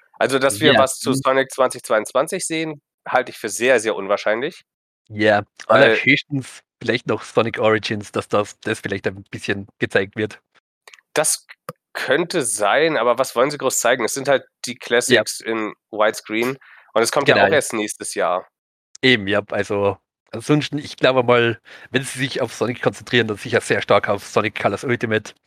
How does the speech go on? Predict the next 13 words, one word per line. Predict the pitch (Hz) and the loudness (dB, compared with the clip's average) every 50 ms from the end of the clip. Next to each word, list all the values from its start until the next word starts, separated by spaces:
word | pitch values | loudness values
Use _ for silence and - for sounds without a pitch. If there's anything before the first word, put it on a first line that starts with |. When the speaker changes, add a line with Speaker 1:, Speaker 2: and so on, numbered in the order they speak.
| _ - _ _ _ - - | _ -20 _ _ _ -8 -2
Speaker 2:
einfach | 101 120 120 - 120 113 - - | -2 0 2 2 2 2 0 0
weil | 117 117 113 | 0 2 4
der | 113 110 107 | 4 2 2
Release | 110 110 110 117 113 - 113 | 0 -4 -6 -8 -10 -8 -4
eben | 120 110 107 110 117 - | -4 -4 -4 -6 -10 -12
im | 127 | -10
Grunde | 110 - 120 110 117 113 110 110 - _ _ - | -8 -6 -4 0 2 2 2 0 -2 _ _ -12
eine | 127 127 120 117 117 - - 123 113 | -10 -10 -10 -10 -10 -6 -4 0 2
Woche | 123 131 120 139 120 | 2 2 2 2 0
danach | 117 107 104 110 - | 2 4 2 2 2
ist. | - 120 101 - - - _ _ _ - - - - - - _ _ _ _ _ _ _ _ _ - - - _ _ _ _ _ _ _ _ _ - - - - - - _ _ _ | 0 -6 -6 -8 -16 -18 _ _ _ -20 -18 -18 -18 -18 -20 _ _ _ _ _ _ _ _ _ -20 -20 -20 _ _ _ _ _ _ _ _ _ -20 -20 -20 -20 -20 -20 _ _ _
Und | - 104 101 101 104 98 - | -4 -4 -4 -4 -4 -4 -4
ansonsten | 123 113 - 151 143 - - - 123 117 113 113 117 | -4 -2 0 -2 -2 -2 -2 -4 -4 -4 -4 -6 -8